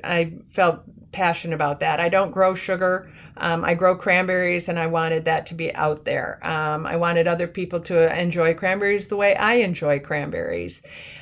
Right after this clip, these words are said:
Doing nothing was not an option for me. The industry is,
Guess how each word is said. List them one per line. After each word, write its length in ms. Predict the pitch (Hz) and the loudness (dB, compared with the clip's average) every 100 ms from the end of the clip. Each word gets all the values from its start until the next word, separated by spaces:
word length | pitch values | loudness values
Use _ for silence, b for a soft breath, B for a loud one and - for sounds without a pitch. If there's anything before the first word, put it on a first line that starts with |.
| B - _ _ - | B -20 _ _ -2
Doing 400 | 196 226 202 170 | 4 6 4 2
nothing 540 | 170 196 - 233 233 | 2 0 0 0 0
was 180 | 196 180 | -2 -2
not 320 | 180 170 165 | -4 0 0
an 140 | 170 - | 0 0
option 640 | 156 170 - - 214 226 b b b b | 0 0 0 -4 -2 -4 b b b b
for 280 | - 202 202 | -4 0 0
me. 300 | 208 220 226 | 0 0 -2
The 200 | 180 185 | -2 -2
industry 640 | 202 196 - 190 190 185 - | 0 -4 -4 -2 0 -2 -2
is, 420 | 180 175 175 170 | 0 2 0 -4